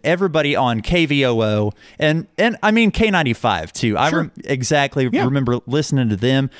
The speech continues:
Speaker 1: I never was one of those two to just cling to a personality and follow them.
Speaker 2: Mm-hmm.
Speaker 1: But I do remember listening to, to all them. And so when I first started, I remember doing my first remote with Sonny.
Speaker 2: Mm-hmm.
Speaker 1: Um, and it was in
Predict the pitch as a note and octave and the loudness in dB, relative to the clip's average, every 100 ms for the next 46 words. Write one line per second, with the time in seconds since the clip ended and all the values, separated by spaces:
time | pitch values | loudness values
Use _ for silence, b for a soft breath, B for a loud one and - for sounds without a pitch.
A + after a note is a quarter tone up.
0 | B - F3 C4 A#3 E3+ E3+ D#3+ E3 D3+ | B 0 2 2 2 2 0 2 0 0
1 | C3+ C3+ - - C3 A2 G#2 b b - | 0 0 -2 -2 0 0 -2 b b -6
2 | B2 A2 G#2 - D3 C#3+ C#3+ - A#2+ G2 | -6 -4 -6 -4 -2 0 0 0 -2 0
3 | B2 A#2+ G#2+ G#2 G#2+ A2+ A#2 A2+ b b | -2 -2 -2 0 0 0 -2 -4 b b
4 | - G2+ - G2+ F2+ E2+ B1+ - - D3 | -4 -2 -2 -4 -4 -8 -10 -12 -6 -2
5 | C#3+ E3 C#3 C3 B2 F3 F3 E3+ D3 C3+ | 0 2 2 0 0 0 2 2 2 0
6 | A#2+ A2+ A#2 A2 - A2 G#2 G#2 - C3+ | 0 0 0 0 0 -2 -2 -6 -4 -2
7 | B2+ B2+ A#2 A2+ A2 G#2+ B2+ A2+ - C3+ | 0 0 0 0 0 0 -2 -2 -4 -4
8 | D#3+ D3 - G3+ - - C#3 D3+ G#2+ G2+ | 0 0 0 -2 0 0 0 2 0 0
9 | C3+ C#3 C3+ C3+ A#2+ G#2 B2+ C#3 A#2+ G#2+ | -2 0 -2 0 -2 0 0 2 0 0
10 | - C3+ - A2+ G#2+ A#2+ A2 G#2 F#2+ - | 0 -2 -2 0 0 0 -2 -6 -8 -14
11 | - - D3 G2+ G#2+ - - C#3 C3 D3 | -6 -2 0 0 -6 -10 -6 -2 0 -2
12 | - _ _ - C3+ B2+ G#2+ G#2 A#2+ B2 | -4 _ _ -6 -2 0 0 0 0 0
13 | A2+ A#2 D#3+ D#3 A#2 B2+ C3+ A#2+ A#2 A2 | -2 -2 0 0 0 0 0 0 0 0
14 | G#2 | -2